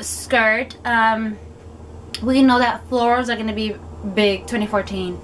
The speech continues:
Boho chic style is gonna be really in. So I just got a little tee that I could just pair up with shorts, and it's this, you know, um,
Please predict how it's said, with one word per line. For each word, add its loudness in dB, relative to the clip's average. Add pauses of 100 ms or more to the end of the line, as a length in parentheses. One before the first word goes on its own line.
(760)
Boho 2 (1160)
chic -8
style 2
is -4
gonna -2
be 2
really 2
in. -2 (500)
So 2
I 4
just -6
got 0
a 0
little 2
tee -6
that -2
I 0
could -4 (440)
just -6
pair 2
up 0
with -2
shorts, 2
and -2
it's -4
this, -2 (680)
you 2
know, 6
um, 0